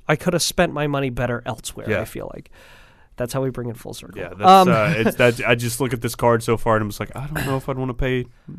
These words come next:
Speaker 2: my lots of money to see this.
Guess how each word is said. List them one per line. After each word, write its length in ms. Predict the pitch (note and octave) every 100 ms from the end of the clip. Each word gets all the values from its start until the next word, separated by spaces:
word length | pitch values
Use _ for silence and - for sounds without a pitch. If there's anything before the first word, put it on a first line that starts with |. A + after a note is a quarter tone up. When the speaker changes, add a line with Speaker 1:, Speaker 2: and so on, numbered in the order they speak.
| - -
Speaker 2:
my 320 | A#2 A#2+ A#2 - - - - -
lots 280 | A#2 A#2 A#2+
of 80 | A#2
money 220 | A#2+ A#2
to 160 | A2 A2+ A#2+
see 180 | - A#2+
this. 300 | G#2 F#2+ -